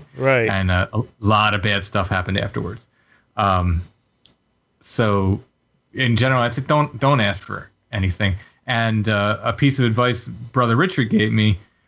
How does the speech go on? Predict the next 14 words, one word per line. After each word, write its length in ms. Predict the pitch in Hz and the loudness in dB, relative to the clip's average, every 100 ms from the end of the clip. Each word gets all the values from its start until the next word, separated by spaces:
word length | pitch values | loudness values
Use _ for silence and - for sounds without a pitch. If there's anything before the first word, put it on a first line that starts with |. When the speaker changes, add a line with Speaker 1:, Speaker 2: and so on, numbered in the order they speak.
| _ | _
Speaker 2:
which 200 | 110 - | -2 0
I 100 | 104 | -2
think 220 | - 113 | 0 0
is, 180 | 107 87 - | 0 -2 -2
is 160 | 101 | 0
very 220 | 101 110 104 | 2 2 2
good, 140 | 104 | 2
is, 180 | 92 117 | 0 0
um, 340 | 113 104 98 92 _ _ | 0 0 -4 -8 _ _
anything 360 | 131 160 185 156 | 0 2 2 2
you're 140 | 139 | 2
given 560 | 113 170 151 120 113 92 - _ _ _ _ | 2 0 2 2 2 0 -10 _ _ _ _
is 180 | 139 110 | -2 -2
temporary. 680 | - 143 139 107 95 71 | 0 -2 0 0 0 -2